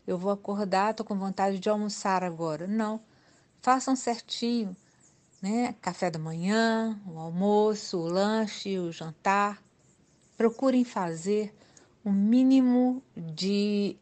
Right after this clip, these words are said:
é, exercícios físicos, mas façam, tá? Porque um exercício físico feito dentro da sua casa, sem precisar de contatos,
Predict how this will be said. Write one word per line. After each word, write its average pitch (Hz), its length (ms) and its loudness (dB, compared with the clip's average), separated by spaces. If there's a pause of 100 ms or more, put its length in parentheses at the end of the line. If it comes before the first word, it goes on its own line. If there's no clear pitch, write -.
(240)
é, 185 760 0 (280)
exercícios 190 1040 -2
físicos, 185 840 -8 (420)
mas 185 360 -4
façam, 160 600 -4 (600)
tá? 196 320 -2 (420)
Porque 214 560 -2
um 214 100 2
exercício 202 640 -2
físico 190 600 -8 (560)
feito 208 460 2
dentro 247 320 0
da 214 100 0
sua 208 240 -4
casa, 165 440 -6
sem 254 280 0
precisar 214 800 0
de 175 240 -6
contatos, - 1000 -6